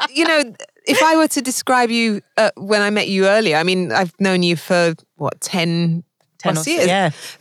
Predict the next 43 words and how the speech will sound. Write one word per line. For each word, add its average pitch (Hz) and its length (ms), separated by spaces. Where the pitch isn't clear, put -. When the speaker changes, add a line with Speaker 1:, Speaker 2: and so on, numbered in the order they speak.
Speaker 1:
Um, 220 300
it, 170 120
you 220 160
still 277 400
weren't 202 260
as 175 140
confident 202 460
as 180 180
you 196 100
are 196 140
today. 269 480
I 208 80
mean, 233 300
I'm 247 220
seeing 240 300
things 208 300
about 185 280
you 180 120
today 202 800
that 185 320
you've 190 180
definitely 240 420
grown 180 300
into. 247 500
Speaker 2:
Yeah. 127 220
Speaker 1:
And 220 100
it's 202 100
the 220 80
same 254 220
with 220 100
Advita. 180 560
So 220 240
for 226 140
me, 262 260
I 202 80
can 214 220
see 226 320
where, 196 320
despite 254 600
what 220 220
people 214 380
have 185 180
said - 640